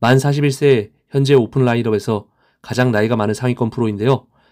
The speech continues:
이천이십이 년 미스터 올림피아 구 위라는 순위는 곧바로 그의 은퇴에 대한 이야기로 번졌고 실제로 윌리엄 보낙은 은퇴까지 고려했다고 합니다. 그런 윌리엄 보낙이 디트로이트 프로를 우승한 마틴 피츠워러, 아놀드 클래식을 우승한 웨슬리 비셔스 등의 코치를 맡은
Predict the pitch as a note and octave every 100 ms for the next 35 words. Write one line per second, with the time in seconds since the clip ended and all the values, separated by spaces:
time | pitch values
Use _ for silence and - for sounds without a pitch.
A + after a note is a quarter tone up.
0 | - C#3 C#3 D#3+ C3+ C#3+ B2 C3 A2 G#2+
1 | - A#2+ A#2 A#2+ B2 - - A#2+ A#2 A2+
2 | - A2 A2+ A2 - _ _ _ - B2+
3 | D#3 D3+ C3+ C3+ A#2 B2 C#3+ C3+ C3 A#2+
4 | A2 G#2+ G#2+ G#2+ G#2 G2+ - G#2+ - _
5 | _ - E3 F3+ D#3+ A#2+ C3 C#3 B2 A#2+
6 | A#2+ A#2 A#2 C3+ C3 B2 A#2+ G#2+ G#2 G#2+
7 | G#2+ G#2 G2 G2+ G2 _ _ _ _ C3+
8 | F3 D#3 C3+ D#3+ E3+ D3+ C#3+ B2 B2+ A#2+
9 | A2 C3 B2 - - C3 B2 A2 - A#2
10 | G#2 G2+ - B2 C3 - A2 G2+ F#2+ _
11 | _ _ _ - A#2 C3+ C3+ C#3 C3+ B2+
12 | C3 A#2 G2+ A#2+ G#2+ G#2 G#2+ C3+ A#2+ B2
13 | A2+ A2+ G#2+ A2+ G#2 - _ _ - C#3
14 | D3 C#3 G2+ - B2+ G2